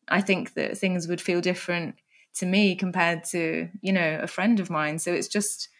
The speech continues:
it's about, I feel as though a lot of it is about kind of just broadening what we, what we consider to be sexual pleasure or sexual experience.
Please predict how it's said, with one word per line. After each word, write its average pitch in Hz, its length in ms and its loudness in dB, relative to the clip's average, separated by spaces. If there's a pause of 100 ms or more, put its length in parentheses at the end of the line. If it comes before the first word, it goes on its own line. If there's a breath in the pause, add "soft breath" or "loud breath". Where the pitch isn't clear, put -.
(260 soft breath)
it's - 240 0
about, 190 540 2
I 196 80 2
feel 220 280 2
as 196 140 0
though 185 220 2
a - 20 2
lot 185 220 2
of 180 100 -2
it 170 140 -2
is 175 120 -2
about 170 440 -2
kind 175 160 -8
of 165 80 -8
just - 260 -8
broadening 165 800 -2
what 170 260 0
we, 160 400 0
what 180 220 -2
we 160 100 0
consider 160 800 -4 (540)
to - 100 -6
be 180 440 4
sexual - 440 -2
pleasure 156 560 -2
or 156 500 -2
sexual - 380 -2
experience. 180 800 -2